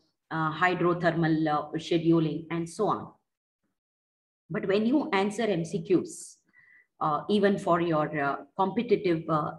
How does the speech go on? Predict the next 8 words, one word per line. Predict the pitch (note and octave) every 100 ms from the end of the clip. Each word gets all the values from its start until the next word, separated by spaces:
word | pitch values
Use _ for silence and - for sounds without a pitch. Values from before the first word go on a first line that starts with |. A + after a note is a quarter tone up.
| -
exams, | E3 - E3+ C#3 B2+ - - - _ _ _ _ _ -
it | F4+
is | G4
necessary | A3 F#3+ G#3+ G3+ F#3+ G3+ D#4+ - - -
for | - E3+
you | E3+ A3+ B3+
to | A3
recollect | D3+ F3 F3+ C4+ A#3+ D3 - -